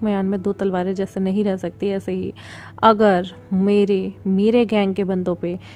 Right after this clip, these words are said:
यानी कि मेरे घोस्ट गैंग के बंदों पर अगर स्कॉर्पियो गैंग के बंदों ने हमला किया या मेरे किसी भी आदमी को मारने की कोशिश की,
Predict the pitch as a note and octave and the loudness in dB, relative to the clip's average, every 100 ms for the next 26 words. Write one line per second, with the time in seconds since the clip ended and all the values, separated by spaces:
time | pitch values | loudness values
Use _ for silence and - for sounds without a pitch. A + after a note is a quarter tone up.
0 | - - G3 G#3+ G#3+ G3+ F#3+ G3 G3 F3+ | -20 -6 0 2 0 -2 -2 2 2 0
1 | - G#3+ A#3+ - G#3+ G3 G#3 G3 F#3 F#3 | 2 2 2 0 0 0 -2 -2 -2 -4
2 | F3+ F#3 F#3+ F#3+ F#3 F#3 - F#3 F#3+ G3+ | -4 -4 -4 -2 -2 -4 -4 -4 -2 -4
3 | F#3+ F3+ F3+ F3 F3 F3 F3+ F3 E3 E3 | -2 -4 -4 -4 -4 -4 -4 -4 -4 -6
4 | - A3 G#3+ E3+ - - - - G#3 G#3+ | -4 -2 0 0 -6 -18 -16 -4 0 2
5 | F#3 G3+ G#3+ G3 G3+ G#3 - A#3 A3+ F#3 | 2 0 0 0 -2 -4 -2 0 0 0
6 | F3 F#3 F#3 F#3 F3 F3 F3+ F3+ F#3 G3 | -2 -2 0 0 -2 -6 -6 -6 -4 -6
7 | - A#3+ G#3+ | -4 -2 -2